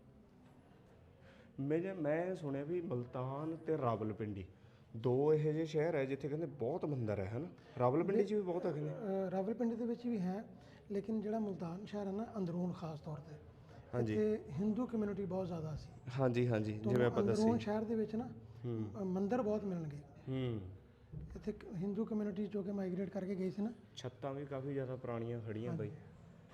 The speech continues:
Speaker 1: ਤੇ ਉੱਪਰੋਂ ਜਦੋਂ ਤੁਸੀਂ ਦੇਖੋਗੇ, ਉਹ ਦੇਖੋ, ਨਾਨਕਸ਼ਾਹੀ ਇੱਟ ਪੁਰਾਣੀ ਵਰਤੀ ਹੋਈ ਹੈ ਤੇ ਪੁਰਾਣੀ ਇੱਟ ਦੀਆਂ ਨੇਗੀਆਂ। ਤੇ ਇੱਧਰਲੇ ਪਾਸੇ ਜਦੋਂ ਤੁਸੀਂ ਦੇਖੋਗੇ, ਇਹ ਦੇਖੋ, ਸਾਰੀਆਂ ਚੀਜ਼ਾਂ, ਅਹ, ਮੂਰਤੀਆਂ ਬਣੀਆਂ ਹੋਈਆਂ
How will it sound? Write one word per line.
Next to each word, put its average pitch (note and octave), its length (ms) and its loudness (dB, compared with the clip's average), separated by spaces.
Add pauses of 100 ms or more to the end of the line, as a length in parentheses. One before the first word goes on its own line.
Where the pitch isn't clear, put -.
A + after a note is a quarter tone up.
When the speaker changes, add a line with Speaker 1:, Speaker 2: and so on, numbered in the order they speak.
(140)
Speaker 1:
ਤੇ G#2+ 380 -4
ਉੱਪਰੋਂ A2+ 480 -8
ਜਦੋਂ A2+ 200 -6
ਤੁਸੀਂ A2 240 -8
ਦੇਖੋਗੇ, A2+ 340 -8
ਉਹ A#2 180 -4
ਦੇਖੋ, G2+ 260 -6 (160)
ਨਾਨਕਸ਼ਾਹੀ A2+ 580 -4
ਇੱਟ G#2+ 160 -8
ਪੁਰਾਣੀ A2 360 -4
ਵਰਤੀ G#2+ 360 -6
ਹੋਈ G#2 180 -6
ਹੈ G#2+ 80 -8 (600)
ਤੇ - 140 -16
ਪੁਰਾਣੀ A2 320 -2
ਇੱਟ A2 160 -8
ਦੀਆਂ A2 240 -8
ਨੇਗੀਆਂ। G#2 300 -8 (560)
ਤੇ - 100 -6 (100)
ਇੱਧਰਲੇ C#3 360 -2
ਪਾਸੇ B2 300 -4
ਜਦੋਂ A#2 140 -4
ਤੁਸੀਂ A#2 280 -8
ਦੇਖੋਗੇ, A2+ 440 -8 (1040)
ਇਹ G#2 140 -6
ਦੇਖੋ, G2 300 -10 (640)
ਸਾਰੀਆਂ G#2+ 380 -6 (640)
ਚੀਜ਼ਾਂ, A#2 360 -2
ਅਹ, G#2 840 -4
ਮੂਰਤੀਆਂ A2 400 -2
ਬਣੀਆਂ G#2 280 -4
ਹੋਈਆਂ G2 260 -6